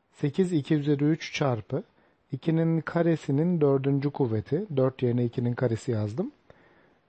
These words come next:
Eşittir çevre dedik. İki çarpı üstü sayılarda çarpma işleminde tabanlar eşitse üstler toplanır.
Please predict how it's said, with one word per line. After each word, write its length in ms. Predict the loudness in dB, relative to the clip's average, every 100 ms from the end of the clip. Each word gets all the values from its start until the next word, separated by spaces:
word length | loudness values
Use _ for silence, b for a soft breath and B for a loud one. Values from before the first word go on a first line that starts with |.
| -4
Eşittir 540 | -2 -2 -4 -4 -6
çevre 440 | -2 0 2 2 0
dedik. 360 | -4 -8 -18 -20 _ _ _ _ _ b b b b -6
İki 220 | -2 -4
çarpı 500 | -2 -2 -2 -4 -10 _ b b b -4
üstü 280 | -4 -4 -2
sayılarda 560 | 2 2 2 0 -2
çarpma 420 | -2 0 0 -2
işleminde 640 | -4 -6 -6 -4 -4 -6 -4
tabanlar 460 | -2 0 0 0
eşitse 400 | -2 -4 -8 -8
üstler 360 | -8 -2 0 0
toplanır. 600 | 0 -2 -2 -6 -6